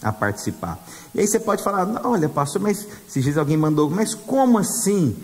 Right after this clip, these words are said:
É, Deus escolhe?" Eu te digo o seguinte: a Bíblia fala lá em João, que não foi você que me escolheu, mas o Senhor diz, "Eu escolhi a vós outros."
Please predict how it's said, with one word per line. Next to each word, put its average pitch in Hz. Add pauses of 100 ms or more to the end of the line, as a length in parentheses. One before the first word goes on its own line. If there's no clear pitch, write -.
(300)
É, 139 (1080)
Deus 180
escolhe?" 180 (140)
Eu 233
te 214
digo 180
o -
seguinte: 139 (240)
a 165
Bíblia 220
fala 190
lá 156
em 165
João, 110 (640)
que 185
não 233
foi 233
você 214
que -
me 196
escolheu, 156
mas 135
o 147
Senhor 170
diz, 151 (340)
"Eu 196
escolhi 127
a 110
vós 98
outros." -